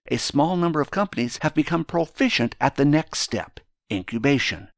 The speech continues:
rigorously testing new business concepts using the lean startup methods of customer development, agile engineering, and business model design.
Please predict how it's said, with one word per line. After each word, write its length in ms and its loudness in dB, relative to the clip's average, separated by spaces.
rigorously 640 2
testing 500 2
new 160 4
business 380 0
concepts 540 -2
using 380 2
the 100 2
lean 320 2
startup 460 0
methods 460 -4
of 160 -6
customer 380 -6
development, 520 -4
agile 420 2
engineering, 500 0
and 180 -4
business 320 -2
model 260 -2
design. 460 -6